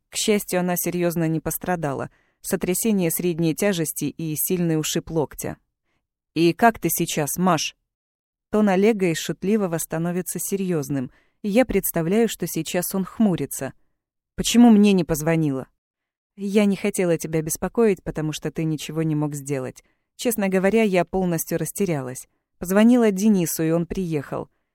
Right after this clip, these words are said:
Я делаю паузу, чтобы перевести дух, и ловлю себя на том, что, произнося часть правды, мне становится легче. Эгоистично, но именно так я чувствую. «О, это отлично! Он же с замом начальника Г Б Д Д в хоккей играет.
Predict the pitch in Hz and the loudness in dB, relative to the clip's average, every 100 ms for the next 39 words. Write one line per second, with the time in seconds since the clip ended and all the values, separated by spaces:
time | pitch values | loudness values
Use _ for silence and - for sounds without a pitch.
0 | _ _ - 165 170 165 160 156 175 196 | _ _ -4 0 2 4 4 4 2 0
1 | 180 156 147 - 160 147 160 151 156 - | 0 -4 -6 -4 -4 -4 -4 -4 -6 -6
2 | 160 151 208 - 156 151 160 196 - 160 | -4 -2 -2 -2 -2 0 0 -2 -2 -4
3 | 160 156 - 202 - - - 156 151 156 | -2 -4 -4 -4 -6 -10 -6 -4 -2 -4
4 | - 180 - 160 - - 202 208 170 143 | -4 -6 -6 -8 -8 -8 -4 -4 -2 -4
5 | - _ _ 170 196 214 185 175 165 165 | -6 _ _ -2 0 0 -2 -2 -2 -4
6 | - 185 156 131 - - - _ _ _ | -2 -2 -2 -6 -10 -14 -14 _ _ _
7 | _ _ - 165 165 151 - 196 202 - | _ _ -8 0 2 2 0 -4 -4 -4
8 | 151 - _ _ - 196 220 196 180 - | -6 -6 _ _ 0 4 4 4 0 -2
9 | 180 170 151 147 - 156 - - - - | -4 -2 -4 -4 -4 -6 -8 -12 -14 -16
10 | _ _ _ _ _ _ - 214 208 156 | _ _ _ _ _ _ -2 4 6 6
11 | 165 208 220 220 202 170 - 147 143 - | 6 6 4 4 0 0 -2 -4 -4 -10
12 | _ _ - 214 190 196 190 233 254 214 | _ _ 0 2 4 4 6 6 6 6
13 | 208 208 240 220 202 214 202 196 196 208 | 4 4 4 4 2 2 2 2 4 6
14 | 226 220 226 226 226 165 156 160 151 143 | 6 6 2 2 2 2 4 4 4 2